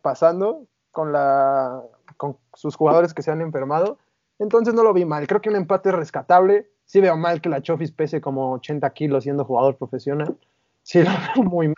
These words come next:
y que todavía lo usen, todavía como que digan, ah, sí, úsenlo, no, güey, lo castigas hasta que s-,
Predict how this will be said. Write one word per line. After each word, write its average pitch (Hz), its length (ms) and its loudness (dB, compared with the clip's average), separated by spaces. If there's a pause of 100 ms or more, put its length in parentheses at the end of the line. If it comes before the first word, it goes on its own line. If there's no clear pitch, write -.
(120)
y 147 100 -6
que 165 140 0
todavía 190 320 8
lo 175 140 8
usen, 190 280 4
todavía 180 260 6
como 180 220 -2
que 156 60 -4
digan, 165 200 -2
ah, 226 100 6
sí, 233 240 0
úsenlo, 202 440 2 (320)
no, 226 160 0
güey, 123 220 -4
lo 135 220 -6
castigas 180 720 2 (300)
hasta 147 320 -6
que 135 100 -10
s-, - 140 -20